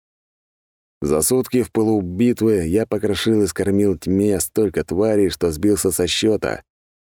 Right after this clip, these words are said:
Однако на змеехвостом камнееде мой внутренний хомяк застонал. Его тушка оказалась мне не грудой камней, а грудой золота.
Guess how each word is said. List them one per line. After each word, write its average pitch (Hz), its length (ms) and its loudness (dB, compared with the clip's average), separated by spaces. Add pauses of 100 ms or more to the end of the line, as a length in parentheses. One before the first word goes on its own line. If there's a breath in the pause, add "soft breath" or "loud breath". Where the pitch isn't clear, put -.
(380)
Однако 73 440 -4
на 73 180 -2
змеехвостом 76 720 -2
камнееде 95 640 2
мой 104 260 2
внутренний 90 480 0
хомяк 87 460 -2
застонал. 67 640 -6 (840)
Его 92 200 0
тушка 113 380 0
оказалась 101 500 0
мне 98 220 2
не 101 120 2
грудой 104 360 2
камней, 98 460 0
а 71 240 -4
грудой 92 480 0
золота. 107 720 0